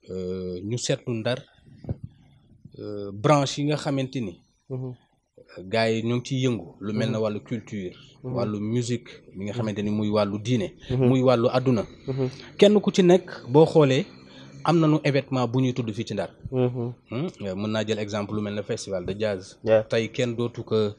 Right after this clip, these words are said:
Speaker 1: kenn dootu ko laajte ci Ndar.
Speaker 2: Mhm.
Speaker 1: Ñiy def leneen lu bokkul ak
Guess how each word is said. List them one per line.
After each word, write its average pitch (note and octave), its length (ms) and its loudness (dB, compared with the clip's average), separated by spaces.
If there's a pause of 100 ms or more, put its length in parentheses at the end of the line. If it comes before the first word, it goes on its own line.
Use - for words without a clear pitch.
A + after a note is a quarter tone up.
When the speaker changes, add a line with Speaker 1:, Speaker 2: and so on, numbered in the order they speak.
(380)
Speaker 1:
kenn A#2 220 0
dootu A2+ 340 -2
ko A2+ 80 -6 (680)
laajte B2 320 -2
ci C3+ 100 0
Ndar. C3 260 4
Speaker 2:
Mhm. A2+ 300 4 (180)
Speaker 1:
Ñiy C#3+ 240 6
def C#3 260 6
leneen C#3+ 320 6
lu C#3 80 2
bokkul C3+ 340 4
ak B2+ 80 2